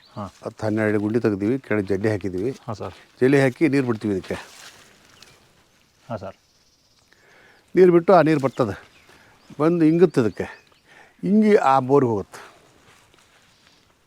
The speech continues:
Speaker 1: ಓಕೆ.
Speaker 2: ಆ ಬೋರ್ಗೆ ಹೋದ್ರೆ ಆ ಕ್ವಾಲಿಟಿ, ಕ್ವಾಂಟಿಟಿ ಯಾವ್ಯಾವ್ದು ಏನೂ ಚೇಂಜ್ ಆಗಿಲ್ಲ.
Speaker 1: ಅಲ್ಲ ಸರ್, ಇದು ನಿಮ್ಮ ಮನೇಲಿ ಬಳಸಿದ್ದು ಬಚ್ಚಲ್ ನೀರು ಇದು?
Speaker 2: ಬಚ್ಚಲ್ ನೀರು.
Speaker 1: ಹಾ.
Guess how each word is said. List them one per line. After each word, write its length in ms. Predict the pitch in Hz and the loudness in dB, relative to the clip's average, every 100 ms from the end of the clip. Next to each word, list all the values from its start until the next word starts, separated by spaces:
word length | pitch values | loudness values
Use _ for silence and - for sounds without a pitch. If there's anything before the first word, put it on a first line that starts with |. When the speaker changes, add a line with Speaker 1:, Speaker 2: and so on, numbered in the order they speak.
| - | -16
Speaker 1:
ಓಕೆ. 280 | 104 95 95 _ _ _ _ _ _ _ _ _ _ _ _ - | -16 -16 -20 _ _ _ _ _ _ _ _ _ _ _ _ -2
Speaker 2:
ಆ 40 | 139 | 2
ಬೋರ್ಗೆ 300 | 143 180 180 | 4 4 6
ಹೋದ್ರೆ 160 | 180 | 4
ಆ 40 | 147 | 2
ಕ್ವಾಲಿಟಿ, 580 | - 139 156 - 175 | 2 2 2 2 2
ಕ್ವಾಂಟಿಟಿ 500 | 175 139 139 143 151 | 4 0 0 -2 -2
ಯಾವ್ಯಾವ್ದು 560 | 139 123 131 143 147 143 | 0 2 4 4 2 2
ಏನೂ 200 | 139 147 | 0 0
ಚೇಂಜ್ 260 | 131 127 110 | 0 -2 -2
ಆಗಿಲ್ಲ. 240 | 92 82 _ _ - - _ _ _ _ - | -6 -10 _ _ -20 -20 _ _ _ _ -6
Speaker 1:
ಅಲ್ಲ 120 | 143 | -6
ಸರ್, 180 | 131 127 | -2 -4
ಇದು 140 | 117 | -4
ನಿಮ್ಮ 200 | 120 120 | -6 -4
ಮನೇಲಿ 180 | 135 160 | -2 0
ಬಳಸಿದ್ದು 340 | 147 131 151 | -2 -2 -4
ಬಚ್ಚಲ್ 320 | 139 123 160 151 | -4 -4 -2 -2
ನೀರು 180 | 110 | -4
ಇದು? 120 | 98 - | -8 -8
Speaker 2:
ಬಚ್ಚಲ್ 300 | 120 - 151 | -8 0 4
ನೀರು. 400 | 143 117 143 180 _ _ - | 4 4 0 -4 _ _ -10
Speaker 1:
ಹಾ. 100 | 120 | -10